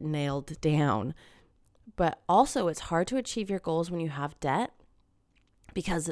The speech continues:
mentally and emotionally, you feel like you can't achieve your goals. You feel like you're not worthy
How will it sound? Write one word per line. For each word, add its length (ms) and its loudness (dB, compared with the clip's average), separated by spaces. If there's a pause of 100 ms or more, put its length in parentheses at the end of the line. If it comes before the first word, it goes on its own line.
mentally 720 2
and 100 4
emotionally, 960 0 (1900)
you 100 -16
feel 300 0
like 260 -2
you 80 -6
can't 480 -4 (140)
achieve 420 -10
your 120 -10
goals. 480 -8 (2250)
You 160 -4
feel 340 0
like 300 0
you're 100 2
not 320 0
worthy 440 2